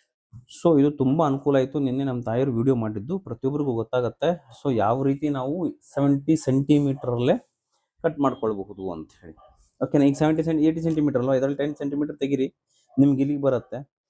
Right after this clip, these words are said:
ಇಷ್ಟು ಬಟ್ಟೆ ನಿಮಗೆ ಉಳಿಯುತ್ತೆ, ಇಲ್ಲಿಂದ ಇಲ್ಲಿಗೆ ಒಂಬತ್ತು ಸೆಂಟಿಮೀಟರ್ ಬಟ್ಟೆ ಉಳಿತು. ನಿಮ್ಗೆ almost ಎಂಟು ಇಂಚಿಗೆ ಸ್ಲೀವ್ ಬಂತು ಅಂದ್ರೂ ಕೂಡ ಒಂದು ಇಂಚಿಗೆ ಸರಿ ಹೋಗುತ್ತೆ.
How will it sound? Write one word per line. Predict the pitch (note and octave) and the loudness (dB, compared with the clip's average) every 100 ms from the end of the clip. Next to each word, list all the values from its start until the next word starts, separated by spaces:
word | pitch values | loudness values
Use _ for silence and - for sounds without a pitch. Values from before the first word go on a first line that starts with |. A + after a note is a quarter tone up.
| _ _ _ | _ _ _
ಇಷ್ಟು | E3 E3+ - | -4 -2 0
ಬಟ್ಟೆ | F3+ D3+ - | 0 0 -2
ನಿಮಗೆ | D#3 C#3 D#3 | -2 -2 -4
ಉಳಿಯುತ್ತೆ, | D3 B2 G#2+ - A2+ | -2 -2 -2 -4 -4
ಇಲ್ಲಿಂದ | D#3 D3+ E3 | 0 0 2
ಇಲ್ಲಿಗೆ | D3 B2 | 0 0
ಒಂಬತ್ತು | E2+ C3 D#3 D#3+ _ - | -2 -2 -2 -4 _ -14
ಸೆಂಟಿಮೀಟರ್ | - A#2+ A2+ G#2 F#2 G#2+ | -8 -6 -4 -4 -6 -8
ಬಟ್ಟೆ | - - A3+ D4 _ _ _ _ - _ _ _ _ - | -10 -4 -2 -2 _ _ _ _ -20 _ _ _ _ 0
ಉಳಿತು. | G3 C#3 A#2+ - - | 2 2 0 -10 -6
ನಿಮ್ಗೆ | C3+ D3 C3 | 0 2 4
almost | D3 D3 E3+ F3+ - C3+ | 2 2 -2 -2 -4 -4
ಎಂಟು | D3+ D#3 | -2 -2
ಇಂಚಿಗೆ | C#3+ C#3 | -4 -8
ಸ್ಲೀವ್ | C3+ D#3 D3+ | -6 -2 0
ಬಂತು | C#3+ C3+ | 0 -2
ಅಂದ್ರೂ | B2 A2+ | -2 -2
ಕೂಡ | D3+ | -4
ಒಂದು | D#3+ B2 A2+ | -2 -2 -2
ಇಂಚಿಗೆ | A2+ F#3+ | -2 -4
ಸರಿ | F#3+ - B2 | -4 0 2
ಹೋಗುತ್ತೆ. | G#2 F2 - | 2 0 -8